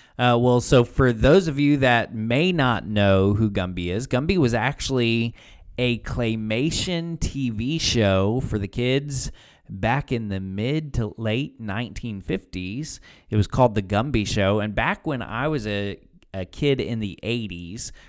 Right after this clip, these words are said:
early eighties, uh, they were still showing reruns of this show. And so it was a show that I, uh, grew up watching back in the eighties. And, uh, and so Gumby, if you don't know this,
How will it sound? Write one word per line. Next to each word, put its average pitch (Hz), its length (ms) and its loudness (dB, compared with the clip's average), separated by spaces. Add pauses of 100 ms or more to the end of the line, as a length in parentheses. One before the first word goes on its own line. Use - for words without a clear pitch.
(140)
early 117 320 0
eighties, 101 500 -4
uh, 92 520 -4 (540)
they 95 140 -4
were 143 140 -2
still 117 580 0
showing 120 400 -2
reruns 127 560 0
of 123 140 0
this 127 120 2
show. 139 380 0
And 107 120 -4
so 104 300 0 (320)
it 131 100 2
was 185 200 4
a 131 80 4
show 110 340 6
that 107 200 2
I, 107 420 2 (300)
uh, 101 320 2
grew 113 320 6
up 104 180 4
watching 101 760 0
back 95 300 -4
in 95 160 -6
the 92 240 -4
eighties. 101 580 -6 (840)
And, 117 380 2
uh, 110 300 4
and 123 160 -4
so 127 160 4
Gumby, 139 720 0
if 123 160 -2
you 117 100 0
don't 113 260 2
know 87 200 -2
this, 85 640 -4